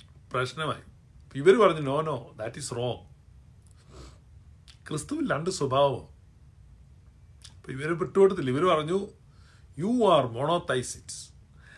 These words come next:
അപ്പം monophysitiസം ആണ് നിങ്ങൾ വിശ്വസിക്കുന്നത്, monophysitis. ഞങ്ങൾ diophysitism, അതായത് ഇരുസ്വഭാവവാദം. You are monophysitis, നിങ്ങൾ ഏക സ്വഭാവവാദികളാണ്.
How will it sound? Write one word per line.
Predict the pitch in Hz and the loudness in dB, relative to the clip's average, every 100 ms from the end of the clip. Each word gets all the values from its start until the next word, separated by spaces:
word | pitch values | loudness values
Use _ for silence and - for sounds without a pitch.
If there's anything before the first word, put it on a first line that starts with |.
| - - | -20 -4
അപ്പം | 135 202 185 139 127 | 2 2 2 -2 2
monophysitiസം | 151 262 339 349 - 285 269 - 277 - 247 254 240 | 8 10 12 10 8 6 6 4 2 2 6 8 8
ആണ് | 214 214 202 | 6 2 0
നിങ്ങൾ | 202 220 | 2 2
വിശ്വസിക്കുന്നത്, | 196 185 202 214 190 190 139 | 2 0 0 -2 -4 -2 -2
monophysitis. | 135 190 269 311 - 262 240 262 196 - - - - - - - - - - - - - - - - - - | 2 8 10 10 10 8 8 0 0 0 -2 -6 -12 -20 -20 -20 -20 -20 -20 -20 -20 -20 -20 -20 -20 -12 -4
ഞങ്ങൾ | 151 196 | 0 0
diophysitism, | 208 185 208 208 190 170 185 156 147 127 - - - - 139 | 0 4 4 6 4 4 -2 -6 -6 -6 -8 -18 -20 -12 -2
അതായത് | 156 170 190 | 0 4 4
ഇരുസ്വഭാവവാദം. | 202 165 175 208 196 185 175 170 170 160 131 120 87 - - - - - - - - - - - 127 | 2 0 0 2 4 4 6 8 8 6 4 2 -4 -14 -20 -20 -20 -20 -20 -20 -20 -20 -20 -10 0
You | 151 | 6
are | 175 165 | 8 6
monophysitis, | 139 160 208 208 190 165 143 156 151 135 123 - - - - - - | 4 4 4 6 6 4 4 2 2 -4 -4 -8 -14 -18 -20 -20 -14
നിങ്ങൾ | 117 151 175 | -8 0 4
ഏക | 156 170 190 208 | 6 6 6 6
സ്വഭാവവാദികളാണ്. | 190 143 170 175 165 156 156 151 143 123 | 6 6 8 8 8 6 4 0 0 -2